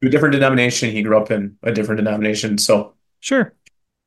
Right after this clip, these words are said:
Speaker 1: it's just, it's been fun to kinda have those conversations and, and, um, just to be able to bounce ideas off of each other.
Speaker 2: Mm.
Speaker 1: He actually reads my sermon every time,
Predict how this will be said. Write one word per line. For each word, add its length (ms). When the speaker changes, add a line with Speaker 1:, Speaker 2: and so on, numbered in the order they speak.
Speaker 1:
it's 220
just, 380
it's 200
been 180
fun 300
to 100
kinda 220
have 160
those 180
conversations 840
and, 320
and, 320
um, 440
just 160
to 60
be 80
able 160
to 60
bounce 300
ideas 460
off 240
of 80
each 180
other. 340
Speaker 2:
Mm. 460
Speaker 1:
He 80
actually 300
reads 200
my 120
sermon 420
every 220
time, 460